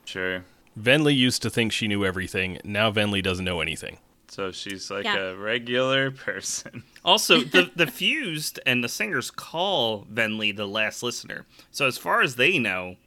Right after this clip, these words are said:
Speaker 4: Rlain doesn't exist.
Speaker 1: Right,
Speaker 4: Or,
Speaker 1: nobody
Speaker 4: or they think he was a, they probably think he was a, uh, just a singer, a dol-, not, not a Dolphin, a, uh,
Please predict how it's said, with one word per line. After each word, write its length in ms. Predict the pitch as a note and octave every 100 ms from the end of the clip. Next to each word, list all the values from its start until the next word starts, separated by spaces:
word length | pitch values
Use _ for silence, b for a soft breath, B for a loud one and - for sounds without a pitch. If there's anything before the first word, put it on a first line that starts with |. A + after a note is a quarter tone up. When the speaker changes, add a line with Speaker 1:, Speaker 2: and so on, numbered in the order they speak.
| -
Speaker 4:
Rlain 420 | A2+ A#2+ A2+ G3
doesn't 260 | E3 A2+ G#2+
exist. 540 | F2 G#2 B2+ - - _ _ - _ _
Speaker 1:
Right, 280 | - B2 D3
Speaker 4:
Or, 160 | G3 D#3
Speaker 1:
nobody 260 | C#3 A2 F3
Speaker 4:
or 120 | G3+
they 140 | E3+ C3+
think 280 | - C3
he 180 | - B2
was 260 | A2+ G#2+ G#2+
a, 300 | G2+ G2 -
they 120 | B2+
probably 300 | B2+ G3+ F3+
think 200 | B2+ A2+
he 140 | - A2+
was 180 | G2+ G2
a, 380 | G2 F2+ F2+ - _ _
uh, 260 | G2+ F#2+ F#2+
just 260 | - G#2+ -
a 80 |
singer, 360 | G2 - A#2 G2+
a 40 | F#2+
dol-, 360 | G#2 G#2+ A2
not, 220 | A2+ G#2+ A2
not 180 | A2
a 60 | F#2
Dolphin, 380 | F2 F2+ - G2+ _ -
a, 180 | G2+
uh, 180 | G2+ G2